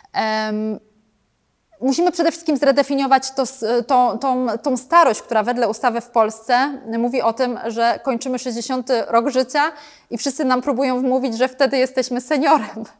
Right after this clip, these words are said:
A słuchajcie, wedle najnowszych badań naukowych, e, statystycznie nasz organizm starzeje się w trzech progach starości. W wieku trzydziestu czterech lat, w wieku sześćdziesięciu i siedemdziesięciu ośmiu. I my możemy tym tempem czasu chronologicznego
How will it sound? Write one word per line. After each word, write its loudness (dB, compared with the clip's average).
A 4
słuchajcie, 2
wedle 4
najnowszych 2
badań 4
naukowych, 2
e, 2
statystycznie -2
nasz 2
organizm 0
starzeje 0
się -4
w -20
trzech -6
progach -2
starości. -4
W -10
wieku -2
trzydziestu -2
czterech -2
lat, 2
w -8
wieku -4
sześćdziesięciu -4
i -6
siedemdziesięciu -2
ośmiu. -2
I 4
my 4
możemy 0
tym 0
tempem 0
czasu -4
chronologicznego -2